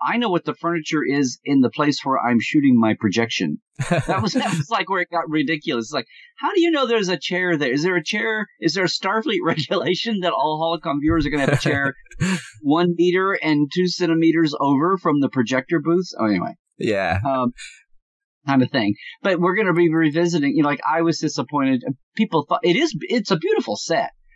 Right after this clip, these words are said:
Speaker 1: But to think that the bridge of the Enterprise that we see at the end of Discovery season two is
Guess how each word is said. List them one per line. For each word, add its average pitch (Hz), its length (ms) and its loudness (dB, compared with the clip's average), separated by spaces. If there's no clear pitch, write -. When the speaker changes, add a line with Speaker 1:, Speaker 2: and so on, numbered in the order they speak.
Speaker 1:
But 185 160 -2
to 175 100 4
think 220 280 -2
that 160 180 -2
the 147 120 0
bridge 156 500 -2
of 143 80 4
the 143 140 2
Enterprise 139 600 0
that 117 140 0
we 117 140 0
see 135 440 2
at 104 80 0
the 117 200 2
end 123 120 6
of 113 100 2
Discovery 107 480 0
season 101 440 2
two 113 340 4
is 98 380 0